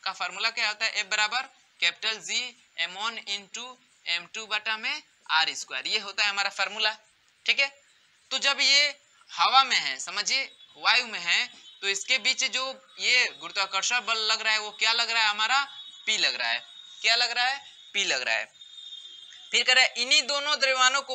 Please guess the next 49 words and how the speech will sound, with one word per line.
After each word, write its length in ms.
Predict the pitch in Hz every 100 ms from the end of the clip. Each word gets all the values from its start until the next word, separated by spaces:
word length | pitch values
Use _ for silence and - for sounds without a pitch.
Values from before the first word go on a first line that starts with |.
| -
पानी 240 | 254 269 262
में 80 | 214
रखा 180 | 185
जा 100 | 156
रहा 120 | 143 135
है।" 100 | -
इन्हीं 240 | 220 262
को 140 | 254 269
अब 160 | 285 294 - _ -
पानी 280 | 226 247 277
में 100 | 240
रखा 240 | 185 175
जा 120 | 143
रहा 80 | 131
है, 60 | 131
किसमें, 420 | - 233 269 320 - _ 175
ये 120 | 240
तो 140 | 254
हवा 300 | 202 180 226 254
में 120 | 254
है, 160 | 240 247 - _ - _
अब 160 | 220 247
रखा 280 | 262 254 254
जा 160 | 254
रहा 120 | 254 247
है 100 | 254
किसमें, 420 | 254 - 269 302 - _ _
पानी 300 | 214 220 226 208
में। 220 | 139 - _ _
दूरी 360 | 143 196 240 269
क्या 220 | - 269
है, 180 | 262 294 294 _ -
सेम 300 | - 240 254
वही 280 | 247 233 247
है, 280 | 226 269 269 _ _ -
आर 220 | 196 220
मीटर 320 | 220 220 226
पे 140 | 214 202
ही 120 | 202
है 140 | 214 190
दोनों 340 | 190 196 240 - _ _ _ _ 156
द्रव्यमान 360 | 170 185 208 214
एम 80 | 180
वन 200 | 196 220 208
और 220 | 254 262 _ _ -
एम 180 | 180 185
टू 80 | 214
ही 100 | 190
है, 160 | 156